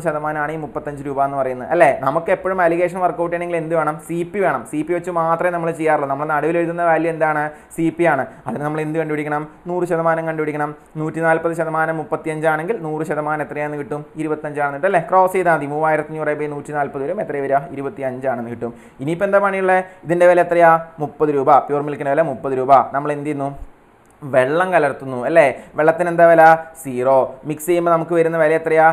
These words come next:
ഇരുപത്തഞ്ച് രൂപയാണ് നമുക്ക് വരുന്നത്. അങ്ങനെയാണെങ്കിൽ മുപ്പത് മൈനസ് ഇരുപത്തഞ്ച് അഞ്ച്,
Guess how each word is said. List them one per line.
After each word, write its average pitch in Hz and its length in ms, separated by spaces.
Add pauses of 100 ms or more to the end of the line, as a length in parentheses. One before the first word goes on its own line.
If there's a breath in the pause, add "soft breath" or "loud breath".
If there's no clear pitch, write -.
(260)
ഇരുപത്തഞ്ച് 147 480
രൂപയാണ് 139 440
നമുക്ക് 127 280
വരുന്നത്. 120 400 (380 loud breath)
അങ്ങനെയാണെങ്കിൽ 147 560 (220)
മുപ്പത് 135 240 (120)
മൈനസ് 131 260
ഇരുപത്തഞ്ച് 131 380
അഞ്ച്, 135 200